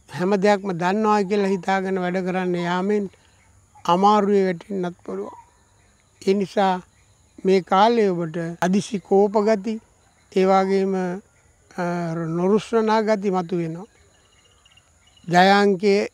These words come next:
එක, දෙක, පහ. ජය වර්ණය කොළ සහ නිල්. සුබ දිනය බදාදා සහ සෙනසුරාදා.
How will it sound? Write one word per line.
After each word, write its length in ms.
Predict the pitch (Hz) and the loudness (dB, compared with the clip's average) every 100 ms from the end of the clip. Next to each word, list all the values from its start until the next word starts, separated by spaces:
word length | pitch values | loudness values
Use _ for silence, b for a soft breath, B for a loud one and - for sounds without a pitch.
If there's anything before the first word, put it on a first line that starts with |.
| - | -4
එක, 200 | 190 175 254 | -6 -2 -2
දෙක, 300 | 190 190 180 190 180 175 _ _ _ - | 0 -2 -2 -6 -6 -10 _ _ _ -8
පහ. 180 | 160 156 185 _ _ _ _ - | -8 -8 -14 _ _ _ _ -6
ජය 120 | 180 | -2
වර්ණය 640 | 175 196 240 233 185 180 170 _ _ _ _ _ _ _ _ _ | 4 4 4 2 0 -2 -6 _ _ _ _ _ _ _ _ _
කොළ 280 | - 196 240 | -2 2 2
සහ 140 | 220 202 185 190 | 0 -4 -4 -4
නිල්. 360 | 180 170 180 _ _ - | -6 -8 -12 _ _ -8
සුබ 240 | 208 190 | -4 -2
දිනය 540 | 185 190 190 180 175 170 _ _ _ _ _ _ _ _ _ _ _ _ _ _ _ _ _ 226 | 0 0 0 -2 -4 -10 _ _ _ _ _ _ _ _ _ _ _ _ _ _ _ _ _ 0
බදාදා 560 | 185 196 226 208 175 165 | 2 6 6 4 -2 -8
සහ 140 | - 175 175 175 170 _ _ - | -8 -6 -6 -6 -10 _ _ -12
සෙනසුරාදා. 800 | - 220 208 180 165 156 185 | -2 -2 -2 -8 -10 -12 -16